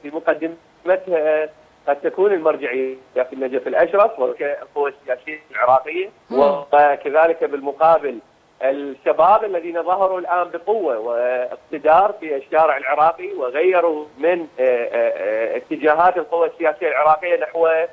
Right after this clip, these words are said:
Speaker 1: نزع الحكومة وصفتها الشرعية، وكذلك إسقاط، آه،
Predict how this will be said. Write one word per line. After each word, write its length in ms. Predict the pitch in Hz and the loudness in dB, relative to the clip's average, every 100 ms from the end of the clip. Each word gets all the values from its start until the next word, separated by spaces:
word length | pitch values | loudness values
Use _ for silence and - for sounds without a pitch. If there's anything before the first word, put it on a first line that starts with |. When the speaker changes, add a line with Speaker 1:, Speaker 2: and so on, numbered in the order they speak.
| _ _ _ _ 165 | _ _ _ _ 0
Speaker 1:
نزع 260 | 208 156 | 0 0
الحكومة 680 | 170 175 175 180 185 180 180 | -6 -4 -4 0 2 4 4
وصفتها 1600 | 160 143 135 - 139 135 143 - - 127 127 - - - 170 165 | 4 4 4 2 0 -2 -8 -18 -14 -6 -6 -6 -12 -2 2 4
الشرعية، 580 | 147 160 135 131 160 - _ _ 120 | 2 -2 -2 -4 -8 -10 _ _ 2
وكذلك 720 | 151 165 156 165 180 180 170 | 2 2 2 4 4 0 -4
إسقاط، 540 | 151 - - 165 | -6 -6 0 0
آه، 80 | - | 0